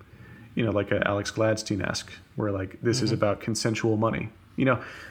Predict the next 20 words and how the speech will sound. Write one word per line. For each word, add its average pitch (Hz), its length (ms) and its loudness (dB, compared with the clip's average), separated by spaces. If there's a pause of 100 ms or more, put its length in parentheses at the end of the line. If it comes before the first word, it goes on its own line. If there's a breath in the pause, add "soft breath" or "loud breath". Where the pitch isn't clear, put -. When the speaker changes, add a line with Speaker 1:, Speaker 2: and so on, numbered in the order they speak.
(120 loud breath)
Speaker 1:
those 165 340 8
sort 135 220 4
of, 113 380 2
those, 120 280 0
that - 220 0
sort 123 160 0
of 107 80 0
verbiage, 104 560 0
I 101 80 -2
think, 101 320 -4
would 104 120 0
resonate 101 440 0 (440)
more 107 180 0
highly 107 320 2
with, 95 320 -2
like, 101 160 -2
that 95 180 -2
age 107 260 0
group. 98 200 -2
So 117 340 2